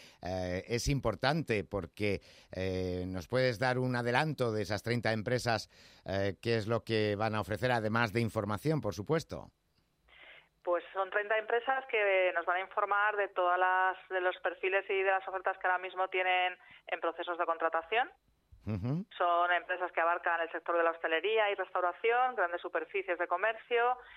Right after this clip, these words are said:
Speaker 2: empresas de seguridad, estética, banca y seguros.
Speaker 1: Vale, o sea que digamos que un amplio panorama. ¿Hay algunas específicamente del distrito o, o son, eh, tienen presencia en general en toda la capital?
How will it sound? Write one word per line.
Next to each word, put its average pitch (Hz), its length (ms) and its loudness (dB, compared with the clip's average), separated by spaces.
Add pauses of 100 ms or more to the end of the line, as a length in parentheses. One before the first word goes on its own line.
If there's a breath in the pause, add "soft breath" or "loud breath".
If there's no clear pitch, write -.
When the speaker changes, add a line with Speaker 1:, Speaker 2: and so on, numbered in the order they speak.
Speaker 2:
empresas 165 380 -2
de 165 140 -4
seguridad, 175 640 2
estética, 214 580 -2
banca 190 460 0
y 180 160 0
seguros. 147 400 -4 (540 soft breath)
Speaker 1:
Vale, 82 580 -4
o 98 100 -6
sea 107 220 -2
que 107 240 0
digamos 120 360 -2
que 123 100 -2
un 120 180 0
amplio 120 600 2
panorama. 107 560 0 (240 loud breath)
¿Hay 131 220 4
algunas 165 380 2
específicamente 120 1120 0
del 110 400 2
distrito 143 600 2
o, 101 500 -2
o 101 80 -2
son, 113 420 -2 (300 loud breath)
eh, 95 160 -2
tienen 120 260 2
presencia 107 800 2
en 98 200 -6
general 104 320 -2
en 95 100 -4
toda 101 180 0
la 87 140 -2
capital? 78 500 -8